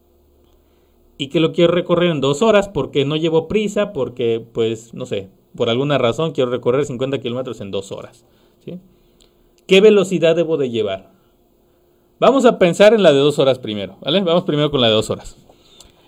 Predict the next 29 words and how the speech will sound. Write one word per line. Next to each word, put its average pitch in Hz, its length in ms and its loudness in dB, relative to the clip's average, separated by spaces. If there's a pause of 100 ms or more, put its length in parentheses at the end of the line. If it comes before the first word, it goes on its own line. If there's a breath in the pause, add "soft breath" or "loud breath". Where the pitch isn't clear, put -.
Este, 147 800 8 (480)
si 165 260 2
yo 208 120 8
quiero 262 200 4
recorrer 190 340 4
cincuenta 185 420 0
kilómetros 165 600 -2
en 110 240 -6
dos 165 380 2
horas, 131 580 2 (520)
la 131 200 2
velocidad 127 720 2 (220)
que 147 100 -2
debo 147 220 4
de 165 80 0
llevar 175 420 4 (560 soft breath)
es 185 460 2
repartir 131 880 2
esos 147 220 0
cincuenta 170 360 0
kilómetros, 180 520 0
repartirlos 147 540 -4
en 123 100 -8
las 104 120 -4
dos 110 160 -6
horas, 185 420 0 (400)
¿sí? - 200 -18 (300)
O - 120 -10
sea, 127 380 -2